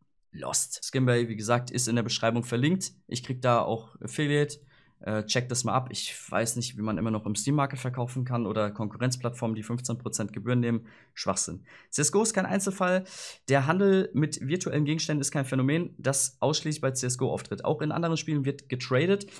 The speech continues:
Wie wäre es mit einem Schulmädchen-Outfit für tausendachthundert Franken beim Battle Royale Shooter pub G? Aber warte mal, pub G, haben die nicht, haben die nicht, äh, Trading geclosed?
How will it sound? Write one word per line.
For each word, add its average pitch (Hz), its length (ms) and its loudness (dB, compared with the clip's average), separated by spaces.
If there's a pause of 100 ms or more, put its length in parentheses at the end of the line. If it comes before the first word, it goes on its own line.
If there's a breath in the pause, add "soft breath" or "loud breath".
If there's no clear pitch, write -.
(260 loud breath)
Wie 127 120 0
wäre 147 140 4
es 156 140 0
mit 147 100 0
einem 127 140 2
Schulmädchen-Outfit 156 640 0
für 127 120 -10
tausendachthundert 135 520 -2
Franken 139 220 0
beim 120 160 2
Battle 127 160 -4
Royale 120 240 2
Shooter 123 240 -2
pub 120 240 -4
G? 185 300 -2 (420 soft breath)
Aber 117 140 0
warte 165 100 8
mal, 151 80 8
pub 127 280 -2
G, 160 260 4
haben 127 200 8
die 233 120 2
nicht, - 380 0 (200)
haben 160 340 2
die 220 100 2
nicht, 208 540 0
äh, 156 320 0
Trading 160 600 2
geclosed? 120 1120 -2